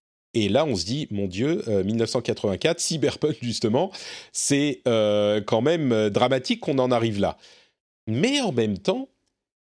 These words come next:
le truc, c'est qu'il n'y a aucune base de données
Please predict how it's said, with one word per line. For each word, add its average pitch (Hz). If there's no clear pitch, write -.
le 131
truc, 254
c'est -
qu'il 123
n'y 120
a 117
aucune 196
base 160
de 147
données 110